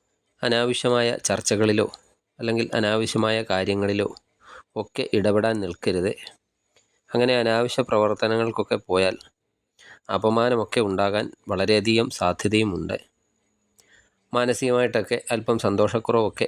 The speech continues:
അനുഭവപ്പെടാം. ദേവത ബ്രഹ്മാവാണ്.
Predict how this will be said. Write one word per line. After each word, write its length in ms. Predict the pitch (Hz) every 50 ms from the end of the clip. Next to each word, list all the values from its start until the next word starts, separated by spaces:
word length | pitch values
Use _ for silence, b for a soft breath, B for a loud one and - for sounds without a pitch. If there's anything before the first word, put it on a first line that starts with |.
| - -
അനുഭവപ്പെടാം. 600 | 90 90 87 - 95 95 95 - 92 90 - - - _ _ _ _ _ _ _ _ _ _ _ _ _ B B B B B B B B B -
ദേവത 360 | 104 104 110 107 113 110 131 135 -
ബ്രഹ്മാവാണ്. 640 | 117 104 98 92 92 95 101 107 110 101 87 82 85